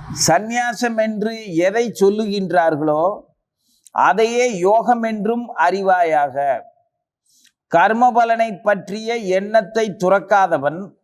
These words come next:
யோகி ஆக மாட்டான்." இதுக்கு முன்னாலேயும் இதே மாதிரி தான் சொன்னாரு. ஆனா அதனுடைய அழுத்தம் விட இதுல அழுத்தம் அதிகம்.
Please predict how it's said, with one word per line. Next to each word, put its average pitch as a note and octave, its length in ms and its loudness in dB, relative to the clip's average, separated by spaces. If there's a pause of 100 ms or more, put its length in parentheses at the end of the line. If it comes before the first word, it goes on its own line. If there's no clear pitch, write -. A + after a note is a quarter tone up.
(300)
யோகி G#3+ 440 0 (200)
ஆக F3 220 2 (100)
மாட்டான்." D3 600 2 (1800)
இதுக்கு E3+ 200 6
முன்னாலேயும் G#3 640 0
இதே F#3+ 160 4 (160)
மாதிரி F3+ 280 -2 (120)
தான் F#3 180 -2
சொன்னாரு. D#3+ 380 0 (160)
ஆனா F3 160 2 (140)
அதனுடைய F#3 420 0 (140)
அழுத்தம் G#3 440 -2 (1400)
விட F#3 140 2 (240)
இதுல G3 240 -2 (160)
அழுத்தம் F#3 440 -2
அதிகம். C#3+ 360 -6